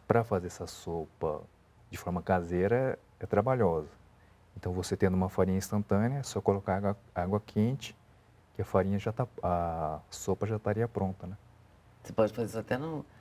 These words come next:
Speaker 2: no intervalo, no lanchinho,
Speaker 1: Sim,
Speaker 2: no
Speaker 1: sim,
Speaker 2: trabalho,
Speaker 1: sim.
Speaker 2: né? Então, e você acredita que esse produto, bom, você disse que despertou bastante o interesse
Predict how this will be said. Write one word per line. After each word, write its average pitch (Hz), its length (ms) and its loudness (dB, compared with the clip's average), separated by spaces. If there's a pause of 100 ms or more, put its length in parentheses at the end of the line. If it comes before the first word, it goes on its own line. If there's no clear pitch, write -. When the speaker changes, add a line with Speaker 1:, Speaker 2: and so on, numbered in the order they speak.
(220)
Speaker 2:
no 127 120 6
intervalo, 110 760 2
no 107 40 0
lanchinho, 107 460 -2
Speaker 1:
Sim, 113 140 0
Speaker 2:
no 101 100 4
Speaker 1:
sim, 107 60 4
Speaker 2:
trabalho, 98 520 0
Speaker 1:
sim. 110 160 -6
Speaker 2:
né? 98 140 -4 (1200)
Então, 165 460 2
e 165 100 2
você 151 380 2
acredita 143 440 -4
que 143 120 -2
esse 139 160 0
produto, 135 600 -2 (120)
bom, 113 200 2
você - 120 -8
disse - 140 -10
que - 80 -8
despertou 120 460 -4
bastante 120 420 -2
o 131 40 -2
interesse 123 640 -2